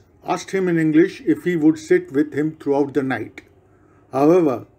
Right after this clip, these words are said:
shortly after seven o'clock, he suffered a relapse, and although the doctor once again administered a camphor injection, he sank into a coma and died shortly afterwards.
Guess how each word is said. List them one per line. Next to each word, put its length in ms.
shortly 460
after 240
seven 320
o'clock, 480
he 140
suffered 460
a 40
relapse, 600
and 160
although 400
the 140
doctor 420
once 320
again 260
administered 640
a 80
camphor 420
injection, 680
he 120
sank 340
into 300
a 40
coma 460
and 240
died 420
shortly 540
afterwards. 720